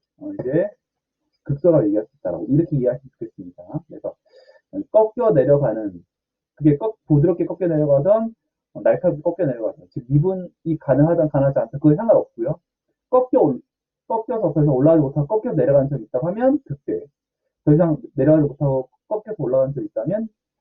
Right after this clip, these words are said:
극소라고 할 수 있습니다. 그두 가지를 지금 선생님이 말씀하시는, 말씀드린 내용을 이해하시면 좋겠다고 설명을 드립니다. 그래서 극대, 극소의 판정을, 어, 이제 부호가 바뀌는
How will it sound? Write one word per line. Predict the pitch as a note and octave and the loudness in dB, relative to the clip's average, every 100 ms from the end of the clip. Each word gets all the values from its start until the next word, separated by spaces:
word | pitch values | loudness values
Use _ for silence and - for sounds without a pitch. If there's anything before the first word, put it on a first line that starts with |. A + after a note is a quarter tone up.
| _ | _
극소라고 | - C#3+ - F3+ C3+ C#3+ | -4 -4 -2 -2 -2 -4
할 | |
수 | D3+ | -8
있습니다. | - _ _ _ - | -18 _ _ _ -16
그두 | - - | -16 -2
가지를 | C#4 - - F3+ C4+ - _ _ _ _ - | 0 0 0 0 0 -4 _ _ _ _ -12
지금 | A2+ G#2 | -10 -8
선생님이 | C3+ F3 E3 | -6 -4 -4
말씀하시는, | B2 - B2+ B2+ B2 A2+ - _ | -4 -4 -6 -6 -10 -14 -16 _
말씀드린 | A#2 A#2 C#3 A#2+ A2+ | 0 0 -4 -6 -6
내용을 | G#2 G#2 G#2 | -6 -6 -4
이해하시면 | G#2 G#2 _ | -2 -4 _
좋겠다고 | _ - - - - - D3+ - | _ -10 -6 -6 -8 -14 -12 -6
설명을 | C3+ A#3 - | -6 -6 -6
드립니다. | D#4 - - - D3+ - _ _ _ _ _ _ _ _ _ _ _ _ | -6 -6 -10 -2 0 0 _ _ _ _ _ _ _ _ _ _ _ _
그래서 | - D3 C#3+ | 2 4 4
극대, | D3 G3 F#3 | 2 4 2
극소의 | D#3 F3 E3+ | 2 -2 0
판정을, | F#3 F3 F3 A3 B3+ - _ _ _ | 0 2 4 4 0 -10 _ _ _
어, | - G2 F#2 F2+ F2+ | -8 -8 -8 -10 -14
이제 | - F2+ E2+ E2+ _ _ _ _ _ _ _ _ _ _ _ | -10 -6 -6 -8 _ _ _ _ _ _ _ _ _ _ _
부호가 | C#3+ F3 G#3 C#3 | 2 4 4 2
바뀌는 | - A#2+ G2 C3+ | -4 -10 -10 -12